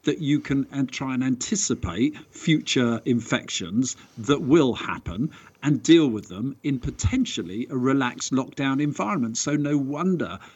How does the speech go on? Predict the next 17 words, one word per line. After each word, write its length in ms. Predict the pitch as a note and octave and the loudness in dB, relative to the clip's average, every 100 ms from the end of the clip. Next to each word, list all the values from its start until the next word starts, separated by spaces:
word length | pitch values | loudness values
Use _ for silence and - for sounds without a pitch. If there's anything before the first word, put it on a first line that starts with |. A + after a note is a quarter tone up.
| _ | _
people 360 | - C3+ C3+ B2 | 2 2 4 4
are 120 | A#2+ | 4
beginning 460 | B2 B2 C#3 B2+ B2 | 2 4 6 6 4
to 120 | A#2 | -2
turn 340 | - C#3 B2 | 0 2 2
to, 200 | A#2+ A#2+ A#2+ - | 0 -2 -4 -4
"Okay, 380 | - - F2+ B2+ - _ | -4 -4 -6 -8 -10 _
if 180 | F3+ F#3 | -6 -2
we've 200 | B3 F3 | -2 0
now 320 | C#3+ D#3 D#3 | 0 0 0
saved 600 | C#3+ - D3+ C#3+ A#2 A2 A2+ | -2 0 2 2 2 -2 0
the 180 | B2 C3+ | 2 2
N 180 | B2+ | 2
H 280 | A#2 A#2+ - | 2 0 -2
S 360 | A2+ G2 - - _ | -4 -4 -8 -10 _
from 220 | B2+ A#2 | -4 0
being 280 | A#2+ A2+ | 2 2